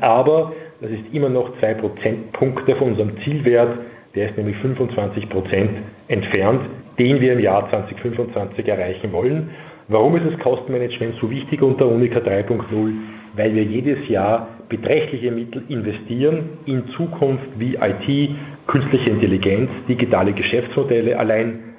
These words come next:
einundzwanzig, zwanzig einundzwanzig waren das achtzig Millionen Euro. Und wenn wir derartige Beträge, die doch eine große Relevanz haben, auch künftig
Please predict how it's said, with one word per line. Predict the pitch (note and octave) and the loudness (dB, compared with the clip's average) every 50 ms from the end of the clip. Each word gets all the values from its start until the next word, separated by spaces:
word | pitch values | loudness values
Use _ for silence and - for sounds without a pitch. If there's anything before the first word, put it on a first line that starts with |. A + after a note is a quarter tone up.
| - - | -6 -2
einundzwanzig, | A2 B2 C#3+ C#3 C#3+ - A#2 A2+ A2+ A2 - - - - | 0 0 0 0 -2 -4 -6 -6 -6 -6 -8 -8 -6 -6
zwanzig | - G#2+ G2 - G#2+ - | -6 -6 -4 -4 -4 -4
einundzwanzig | - G#2 A#2 A#2 - - G#2+ G2+ - - A2 - | -4 -2 -4 -2 0 0 0 0 0 -2 -4 -2
waren | G#2+ G#2+ | -2 0
das | G#2+ G2+ - - | 0 -2 -2 -2
achtzig | - A#2+ A#2+ - - - - C#3+ - - | 0 0 0 0 -2 -2 -2 -2 0 0
Millionen | B2 A2 A2 A2 G#2 G2+ - | 2 2 4 4 4 4 2
Euro. | G#2+ G2+ G#2+ B2 A#2 C3+ C#3 C3+ C3+ - - - - - - - | 2 2 2 4 4 2 2 0 -2 -8 -12 -16 -18 -20 -14 -10
Und | B2+ A2+ G#2+ G#2 | -8 -6 -4 -2
wenn | B2 D#3+ G3 G3 | 0 0 0 0
wir | D#3+ C#3 G#2+ | 0 0 0
derartige | A#2+ A2+ A2+ A#2+ G#2+ - A#2 | -2 -2 -4 -4 -4 -4 -4
Beträge, | A#2+ A#2 A#2 G2+ F#2+ A2 B2+ B2 - G#2 F#2+ | -4 -4 -4 -4 -4 -2 -2 -2 -4 -4 -6
die | G2+ A2 G#2 | -6 -6 -4
doch | B2 B2 A#2+ - | -4 -4 -4 -4
eine | C3 B2 G#2 | -6 -8 -8
große | - G2+ A2+ D#3 F#3 E3+ - D3 | -6 -4 -2 -2 -2 -2 -2 -2
Relevanz | A#2+ B2+ A#2 A2+ F#2+ G2+ G#2+ B2+ C3+ - - | -2 0 -2 -2 -4 -4 -6 -8 -8 -8 -6
haben, | G#2+ G#2 A2 A2 A#2 B2 A#2 A#2+ - - - - | -4 -2 -2 -2 -2 -4 -4 -6 -10 -14 -8 -4
auch | - A#2+ - | -2 -2 -2
künftig | - - - D3 C#3+ D3 - B2+ | -2 -2 -2 -2 0 0 -2 -4